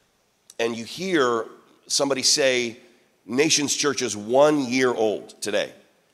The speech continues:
and you look around at what is happening,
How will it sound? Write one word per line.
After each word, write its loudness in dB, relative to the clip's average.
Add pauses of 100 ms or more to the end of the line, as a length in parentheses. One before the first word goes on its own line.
(540)
and -4
you -2
look 4
around 4 (120)
at 0
what 0 (100)
is -4
happening, -4